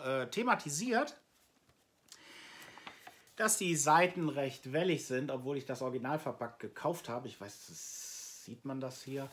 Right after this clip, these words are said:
Das ist so ein bisschen der Nachteil an dem Band. Ob das aber bei jedem Band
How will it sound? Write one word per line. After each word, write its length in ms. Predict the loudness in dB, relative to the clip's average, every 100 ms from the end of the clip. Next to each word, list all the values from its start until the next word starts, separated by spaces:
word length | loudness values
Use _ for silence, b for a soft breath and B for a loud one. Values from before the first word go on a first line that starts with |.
| B B B 2
Das 140 | 4
ist 60 | 4
so 40 |
ein 80 | 2
bisschen 320 | 2 2 2
der 420 | 2 4 4 2
Nachteil 540 | 4 6 6 6 0 0
an 140 | -2
dem 180 | -2 2
Band. 340 | 2 2 -2
Ob 140 | -6 -4
das 220 | -6 -4
aber 220 | -4 -2
bei 120 | -2
jedem 300 | -2 -2 -2
Band 320 | -2 -2 -6